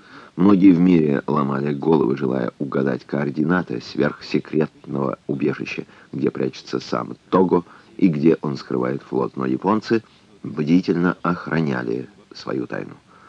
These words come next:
Зато вот мы, русские, точно знали, где зарыта собака.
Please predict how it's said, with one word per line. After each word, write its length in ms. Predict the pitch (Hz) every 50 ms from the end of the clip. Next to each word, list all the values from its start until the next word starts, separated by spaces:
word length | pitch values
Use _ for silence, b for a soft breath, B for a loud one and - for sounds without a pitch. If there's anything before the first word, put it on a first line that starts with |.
| b b b b b b b b b b b b -
Зато 280 | - - 78 - 78
вот 180 | 76 76 - -
мы, 320 | 73 78 98 123 107 - - _
русские, 460 | - 85 82 73 - - - 58 - - _ _ _
точно 400 | - 123 107 - - - 65 67
знали, 300 | 65 64 50 50 52 53
где 340 | - - 64 62 58 - - -
зарыта 540 | - 65 - 73 71 69 69 60 - - -
собака. 500 | - - - - - - - - -